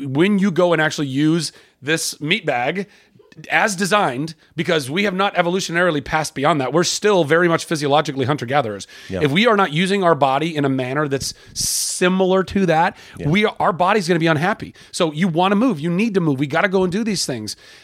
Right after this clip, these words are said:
Speaker 1: Um, you will be
Speaker 2: Incline
Speaker 1: happier.
Speaker 2: five is, is a, is a respectable incline at a four point two.
Speaker 1: It's not bad. It's not bad.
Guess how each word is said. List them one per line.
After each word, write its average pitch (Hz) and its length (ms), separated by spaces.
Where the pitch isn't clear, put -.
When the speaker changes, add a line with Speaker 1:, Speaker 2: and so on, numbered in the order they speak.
Speaker 1:
Um, 160 260
you 147 160
will 202 80
be 180 120
Speaker 2:
Incline 180 260
Speaker 1:
happier. 190 180
Speaker 2:
five 185 280
is, 127 220
is 147 380
a, 151 320
is 139 140
a 147 80
respectable 156 520
incline 147 400
at 95 100
a 92 40
four 98 220
point 85 300
two. - 80
Speaker 1:
It's 156 180
not 180 180
bad. 185 220
It's 151 220
not 170 160
bad. 139 180